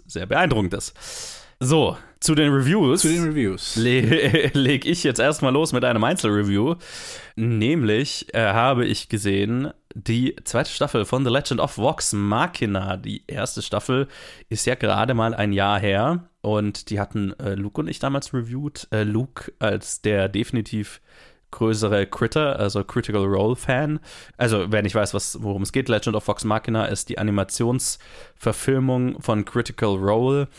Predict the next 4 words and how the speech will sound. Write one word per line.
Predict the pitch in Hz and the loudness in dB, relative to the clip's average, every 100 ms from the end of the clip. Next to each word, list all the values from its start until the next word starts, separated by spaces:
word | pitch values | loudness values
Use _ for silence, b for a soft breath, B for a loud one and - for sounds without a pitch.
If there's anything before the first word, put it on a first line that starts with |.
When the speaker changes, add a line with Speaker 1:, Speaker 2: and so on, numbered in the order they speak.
| B B | B B
Speaker 1:
einer | 110 104 104 104 101 - - | 0 2 2 2 0 -2 0
Dungeons | 117 113 107 104 | 2 2 0 0
and | 98 - | -2 0
Dragons | 104 113 117 107 104 - - - | 2 2 2 0 -2 -4 -6 -6